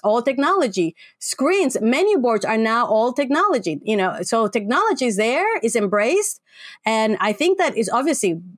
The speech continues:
needs to continue to advance. I think that the challenge is if we starting to aggressively looking at replacing jobs is where I think it's, it's gonna be the challenge.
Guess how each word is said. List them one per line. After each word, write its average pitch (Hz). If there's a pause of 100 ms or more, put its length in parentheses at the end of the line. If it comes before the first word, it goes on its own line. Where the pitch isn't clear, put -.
(120)
needs 233
to 277
continue 233
to 208
advance. 185 (480)
I 226
think 381
that 339
the 269
challenge 285
is 220
if 220
we 220
starting 247
to 233
aggressively 208
looking 196
at 185
replacing 226
jobs -
is 175
where 185
I 175
think 190
it's, 180
it's 185
gonna 180
be 170
the 165
challenge. 170